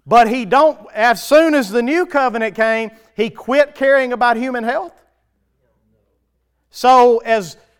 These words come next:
well-meaning as their teaching is, it don't add up.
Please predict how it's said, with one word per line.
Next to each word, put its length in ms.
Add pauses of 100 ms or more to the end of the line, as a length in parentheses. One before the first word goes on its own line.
(320)
well-meaning 1160
as 280
their 180
teaching 500
is, 560 (120)
it 220
don't 260
add 240
up. 500